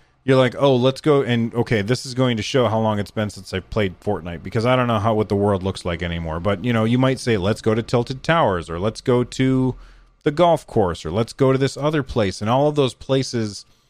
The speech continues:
have distinct looks to them. When I was playing Spellbreak, I felt like everything looked the same, and it didn't feel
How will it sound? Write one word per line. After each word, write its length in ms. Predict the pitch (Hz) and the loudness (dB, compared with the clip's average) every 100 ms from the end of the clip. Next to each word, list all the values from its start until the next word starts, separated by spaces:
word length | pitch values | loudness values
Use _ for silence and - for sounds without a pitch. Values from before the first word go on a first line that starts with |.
| _ _ _ | _ _ _
have 240 | 127 117 | -2 0
distinct 480 | 113 - - 123 - | -4 -4 -2 -2 -2
looks 360 | 98 135 - - | 0 0 -2 -6
to 220 | - 110 | -2 0
them. 340 | 104 98 95 - _ _ _ _ - | 0 0 -2 -8 _ _ _ _ -2
When 120 | 117 | 2
I 60 | 120 | 2
was 140 | 113 | 0
playing 420 | - 143 139 135 | -2 0 2 2
Spellbreak, 640 | 117 - 131 131 117 104 | -2 0 2 4 4 2
I 80 | 101 | 0
felt 260 | - 123 120 | -2 0 2
like 260 | 113 101 - | 2 0 -2
everything 580 | 135 139 135 - 131 127 | 0 2 0 0 0 2
looked 280 | 120 - - | 0 -2 -8
the 80 | |
same, 540 | - - 113 117 127 135 | -8 -4 -2 0 2 0
and 140 | 117 | 0
it 160 | 110 98 | -2 -4
didn't 320 | 120 123 - | -4 -4 -6
feel 840 | - _ - 127 127 127 131 117 | -14 _ -2 2 4 4 2 0